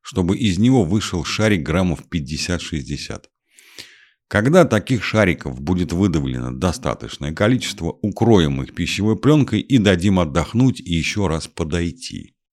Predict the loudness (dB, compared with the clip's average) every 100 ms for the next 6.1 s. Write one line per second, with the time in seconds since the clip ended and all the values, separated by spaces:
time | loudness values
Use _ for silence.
0 | _ _ _ _ _ _ _ 0 2 2
1 | 2 -4 -2 0 0 -2 -4 -4 -6 -4
2 | 0 2 4 6 6 6 2 0 -2 -2
3 | 0 0 0 -2 -4 0 0 2 2 2
4 | 0 2 4 4 6 4 4 2 0 0
5 | 0 0 -4 0 0 2 2 2 0 -2
6 | -4